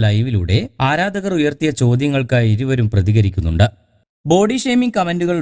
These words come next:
വേദനിപ്പിക്കാറുണ്ടോ എന്നായിരുന്നു ഒരാൾ ചോദിച്ചത്. തീർച്ചയായും ഉണ്ടെന്നായിരുന്നു മഞ്ജുവിന്റെ മറുപടി. ബോഡി ഷേമിംഗ് കമന്റുകൾ വല്ലാതെ വേദനിപ്പിക്കും, പക്ഷേ നിരന്തരം കേൾക്കുമ്പോൾ നമ്മൾ അതിനോട്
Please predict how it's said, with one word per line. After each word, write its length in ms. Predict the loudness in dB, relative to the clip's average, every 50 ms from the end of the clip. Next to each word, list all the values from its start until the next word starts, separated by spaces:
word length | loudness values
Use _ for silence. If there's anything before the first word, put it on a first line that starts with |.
| 0 0
വേദനിപ്പിക്കാറുണ്ടോ 840 | 0 -2 -2 -2 -4 -4 -4 -4 -2 0 0 0 0 0 -2 -2 0 0
എന്നായിരുന്നു 400 | 0 0 0 0 0 2 2 2 2
ഒരാൾ 180 | 0 0 -2 -2 0
ചോദിച്ചത്. 420 | -2 -2 -2 -4 -8 -4 -2 0 -2 -2 -4 _ _ _ _ _ _ _ _ _ _ _ 2 2
തീർച്ചയായും 600 | 4 4 2 0 0 0 2 2 2 2 0 -2 -2 -2
ഉണ്ടെന്നായിരുന്നു 600 | -2 -2 -2 0 0 0 0 0 0 0 2 2 2
മഞ്ജുവിന്റെ 460 | 2 2 0 0 0 0 0 0 0 0
മറുപടി. 340 | -2 -4 -4 -4 -2 -2 -2 -2 _ _ _ _ _ _ _ _ _ _ _ _ _ _ -2 0
ബോഡി 240 | 2 2 2 0 -2 -2 0
ഷേമിംഗ് 300 | 0 0 0 0 0 0
കമന്റുകൾ 380 | 0 0 -2 -4 -4 -4 -4 -2 -2
വല്ലാതെ 440 | -2 -2 -2 -4 -6 -6 -6 -4 0 0
വേദനിപ്പിക്കും, 580 | 2 2 2 2 0 0 -2 -4 -6 -6 -6 -6 _ _ _ _ _ _ _ -2
പക്ഷേ 220 | -2 0 0 0 0 0 0
നിരന്തരം 420 | 0 0 0 0 0 -2 -2 -2 -2 -2
കേൾക്കുമ്പോൾ 420 | -2 -2 -2 -4 -4 -2 -2 0 0 0
നമ്മൾ 180 | 0 0 -2 -2 -2 -2
അതിനോട് 280 | -2 0 0 0 0